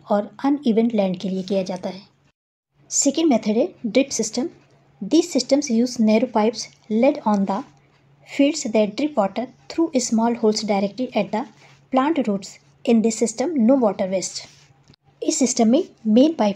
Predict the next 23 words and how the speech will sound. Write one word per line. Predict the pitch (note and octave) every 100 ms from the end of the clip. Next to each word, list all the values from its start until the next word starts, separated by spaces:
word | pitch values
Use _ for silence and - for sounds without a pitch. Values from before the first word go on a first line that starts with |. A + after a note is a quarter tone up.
| -
से | G3 G3 - _ _ _ _ _ -
कई | A#3+
सारे | A#3+ A3 B3+
नैरो | A3 G#3 A3
पाइप्स | G#3+ G#3 G#3
जोड़ | G#3 F#3+
करके | G3 F#3 A3+ -
प्लांट | G#3+ G3+ G#3+
की | C4
रूट | G#3 C4 -
पर | G3
रख | F#3+
दिए | F#3
जाते | F#3+ F#3+ F#3+
हैं, | A3+ G4 -
जिससे | G3 C4 D4
ड्रिप | A#3 B3+ -
के | B3
फॉर्म | G#3+ G3
में | A3+
वाटर | F#3+ F3 F#3
निकलता | F#3 F3 F3+
है। | F3